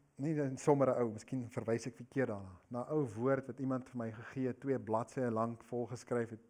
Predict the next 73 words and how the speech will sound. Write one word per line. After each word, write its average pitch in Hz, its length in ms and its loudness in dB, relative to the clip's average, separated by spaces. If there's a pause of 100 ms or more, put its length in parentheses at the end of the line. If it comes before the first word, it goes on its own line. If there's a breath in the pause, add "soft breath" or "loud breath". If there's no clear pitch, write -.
een 120 180 -6
dag, 107 240 -6
en 107 160 -8
ek - 160 -20
glo 143 160 4
dit 123 100 -4
was 120 160 -2
nie 139 60 -2
die 117 120 2
regte 113 220 -2
seisoen - 280 -6
nie, 120 140 -2 (360 loud breath)
oop 170 180 2
te 160 80 0
maak, 120 420 4 (500 loud breath)
en 131 80 -2
ek 127 100 -4
sit 214 240 4
met 151 100 4
daai 131 160 6
ding, 131 160 2
en 127 100 0
ek, - 360 -6 (200)
ek 139 140 -8
is 127 140 -6
letterlik 135 460 2
besig 127 500 -2
om 117 80 -4
dit 110 240 -8 (320 loud breath)
oop 165 260 0
te 156 80 0
breek, 120 380 0
en 113 80 -10
te 120 80 -14
sê, 123 160 -6
"Here, 117 220 0
wat 113 200 -4
moet 139 140 -10
ek 139 120 -6
maak 110 300 -4
om 117 80 -8
op 117 140 -10
te 120 80 -8
klim, 104 300 -8
hoor? 98 200 -10 (220 loud breath)
Want 113 80 -6
daar's 110 180 -2
'n 131 80 -14
prys 123 240 0
wat 113 120 -12
ek 101 80 -12
moet 104 120 -10
betaal. 90 480 -14 (500 loud breath)
Daar's 120 160 -4
iets 156 200 -6
meer 139 220 2
wat 135 220 -10
ek 107 40 -8
wil 117 120 -2
insit, 110 300 -10
maar 117 100 0
dit 107 100 -12
kom 160 160 -4
met 135 100 -4
'n 135 120 -4
uitnodiging, 101 440 -6
dit 92 120 -18
kom 160 140 -4
nie 151 80 -2
met 139 160 -6
'n - 20 -8
intensie 123 500 -8
nie." 101 120 -20